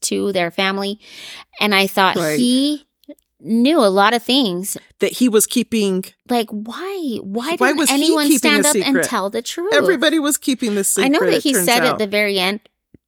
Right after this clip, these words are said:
Speaker 1: that he, th-, the, the truth probably would hurt someone, but
Speaker 2: Yeah.
Speaker 1: the lie wasn't hurting anyone. But I'm like, the lie actually
Speaker 2: It
Speaker 1: was
Speaker 2: actually
Speaker 1: hurting a lot
Speaker 2: does.
Speaker 1: of people.
Speaker 2: Yeah.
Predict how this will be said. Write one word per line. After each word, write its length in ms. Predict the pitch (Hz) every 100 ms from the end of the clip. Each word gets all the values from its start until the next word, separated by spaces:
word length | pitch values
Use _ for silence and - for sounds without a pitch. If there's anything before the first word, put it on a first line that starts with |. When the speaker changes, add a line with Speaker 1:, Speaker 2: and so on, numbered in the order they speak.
| _ _ _ _ -
Speaker 1:
that 380 | 214 202 180 - _ _ -
he, 200 | - 208
th-, 120 | - - 180
the, 240 | 196 185 - _ _ _ _ _ _
the 160 | 190 196
truth 800 | - - 226 214 240 277 - - _ -
probably 460 | 220 190 185 185 175
would 180 | 175
hurt 260 | 190 196 -
someone, 540 | - 185 175 175 196 - - - -
but 120 | 208 -
Speaker 2:
Yeah. 20 |
Speaker 1:
the 80 | 175
lie 320 | 175 160 165
wasn't 440 | 165 165 185 -
hurting 260 | 233 226 226
anyone. 340 | 220 220 240 226
But 120 | 220
I'm 100 | 226
like, 180 | 214 -
the 100 | 254
lie 240 | 240 254
actually 380 | - 247 - 240
Speaker 2:
It 20 |
Speaker 1:
was 100 | 214
Speaker 2:
actually 200 | 214 - 226
Speaker 1:
hurting 160 | 214
a 120 | 196
lot 140 | 185 170
Speaker 2:
does. 100 | 170
Speaker 1:
of 40 |
people. 360 | - 196 175 127
Speaker 2:
Yeah. 200 | 196 185